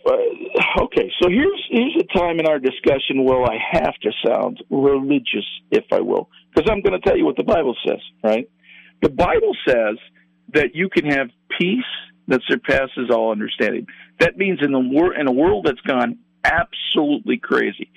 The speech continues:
with the coronavirus, with earthquakes, with wars and rumors of wars, with, uh, all this craziness going on in the streets, riots and civil war and everything else that's coming,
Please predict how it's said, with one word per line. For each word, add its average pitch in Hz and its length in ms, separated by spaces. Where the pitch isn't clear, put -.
with 127 140
the - 60
coronavirus, 135 920
with 104 140
earthquakes, 147 680
with 117 180
wars 147 480
and 131 120
rumors 147 360
of 139 80
wars, 143 440
with, 120 280
uh, 107 640
all 139 160
this 135 200
craziness 143 560
going 139 240
on 131 180
in 117 60
the 110 60
streets, - 340
riots 120 640
and 113 200
civil 151 260
war 139 440
and 110 280
everything 143 380
else 139 240
that's 127 160
coming, 135 400